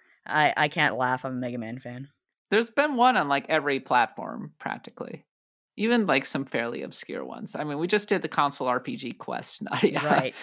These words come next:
Speaker 1: I think you mentioned you had a Robot Wars segment for almost every single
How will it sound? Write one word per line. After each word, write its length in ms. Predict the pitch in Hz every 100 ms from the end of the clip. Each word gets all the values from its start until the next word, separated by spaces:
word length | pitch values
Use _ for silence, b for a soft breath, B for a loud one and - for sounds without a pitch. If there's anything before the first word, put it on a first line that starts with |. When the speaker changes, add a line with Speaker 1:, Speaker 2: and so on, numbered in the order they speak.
| -
Speaker 1:
I 100 | 175
think 240 | 180 262 277
you 80 | 220
mentioned 420 | 185 196 185 165
you 140 | 175 170
had 160 | 165
a 40 | 147
Robot 340 | 151 160 139
Wars 200 | 143 143
segment 300 | 151 139 135
for 100 | 143 -
almost 300 | 165 175 160
every 200 | - 143
single 440 | 147 151 143 131